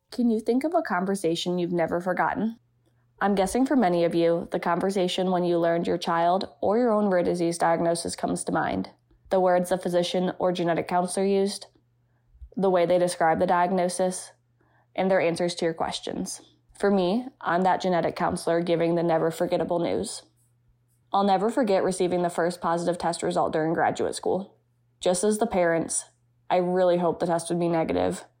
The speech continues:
When I saw the positive results, my heart sank.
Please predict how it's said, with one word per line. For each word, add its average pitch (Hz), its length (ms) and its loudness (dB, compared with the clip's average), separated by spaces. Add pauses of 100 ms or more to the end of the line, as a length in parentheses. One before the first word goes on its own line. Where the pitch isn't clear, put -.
(720)
When 190 180 2
I 175 80 2
saw 180 180 2
the 175 80 2
positive 170 420 0
results, 165 600 0 (340)
my 151 220 -2
heart 147 320 -2
sank. 101 460 -2